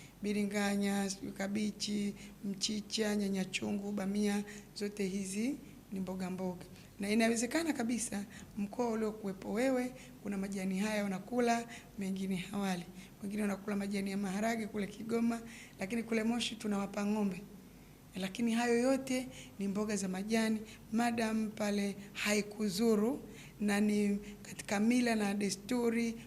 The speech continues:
pamoja na mazingira yaliyokuzunguka ni mboga. Hiyo pia ni mboga ya majani, lakini usisahau walau kuiweka mafuta kidogo yatokanayo na mbegu,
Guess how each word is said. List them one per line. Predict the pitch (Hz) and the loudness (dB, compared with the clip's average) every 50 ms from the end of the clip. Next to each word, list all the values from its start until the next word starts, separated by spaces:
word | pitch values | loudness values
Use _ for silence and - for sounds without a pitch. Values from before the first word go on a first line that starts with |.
| - - - | -16 -10 -6
pamoja | 202 202 208 220 220 220 | -4 -2 0 0 2 2
na | 214 | 2
mazingira | 208 196 190 185 202 208 196 220 214 208 | 2 0 0 0 -2 -2 0 2 2 2
yaliyokuzunguka | 202 202 208 202 202 208 190 190 190 190 208 202 - 208 202 | 2 2 0 0 -2 -4 -4 -2 -2 -4 -4 -4 -4 -2 0
ni | 196 190 | 0 0
mboga. | 190 190 196 196 185 190 196 190 - - - - - - - | 0 0 0 -2 -2 -4 -6 -8 -10 -14 -18 -18 -14 -8 -4
Hiyo | 233 214 208 | -2 -2 -2
pia | 202 - 214 202 190 | -2 -2 -2 -2 -2
ni | 196 190 | -2 -2
mboga | 190 202 202 202 208 | -2 -4 -4 -4 -4
ya | 190 185 | -4 -4
majani, | 180 185 196 208 202 190 185 185 180 - - - - - - | -4 -4 -4 -2 0 0 0 -2 -4 -8 -12 -16 -16 -10 -8
lakini | - 175 175 - 220 214 233 | -8 -6 -4 -2 -2 0 0
usisahau | - 208 190 - - 208 - - 208 196 202 202 208 208 208 | 0 0 0 0 0 2 0 2 2 0 0 0 0 2 2
walau | 196 196 208 220 214 214 220 214 208 - - - - - - - | 2 2 4 4 4 4 2 0 -2 -8 -12 -16 -18 -18 -16 -10
kuiweka | - 202 202 202 196 196 220 220 208 214 - 214 208 202 202 - - - - - | -4 0 0 2 2 4 2 2 2 0 -2 -2 -2 -2 -2 -6 -12 -14 -8 -6
mafuta | 196 190 190 - - 208 196 190 - 190 180 | -4 -4 -4 -4 -4 -6 -6 -4 -4 -4 -4
kidogo | - - - - 185 190 190 185 180 175 185 190 185 170 - - - - - - - - | -6 -8 -10 -8 -4 -2 0 0 -2 -2 -4 -6 -8 -8 -10 -14 -18 -20 -20 -14 -10 -10
yatokanayo | 185 180 - 196 - 196 185 190 185 185 190 190 | -8 -8 -8 -8 -6 -6 -4 -2 -2 -2 -2 -2
na | 190 185 | -2 -4
mbegu, | 180 180 208 208 208 202 202 202 | -2 2 2 2 2 2 -2 -6